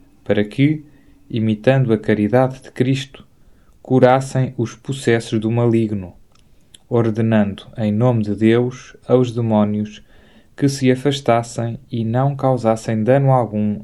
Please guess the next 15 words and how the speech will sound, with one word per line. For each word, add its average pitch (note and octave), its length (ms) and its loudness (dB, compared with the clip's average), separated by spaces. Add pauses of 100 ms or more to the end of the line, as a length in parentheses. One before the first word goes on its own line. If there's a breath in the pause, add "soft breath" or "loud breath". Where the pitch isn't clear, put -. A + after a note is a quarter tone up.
(100)
às A2 240 -8
criaturas B2 680 -2
humanas. F#2+ 600 -8 (2500 soft breath)
Para A#2 180 4
o A#2 80 2
nosso C3+ 360 0
tempo, A2 520 -4 (560 soft breath)
pareceu D3+ 400 0
oportuno C3 640 0
rever B2 400 2
as A#2+ 180 0
normas A#2 680 0
e A2 100 -2
as G#2 140 -2
orações, A#2 720 -2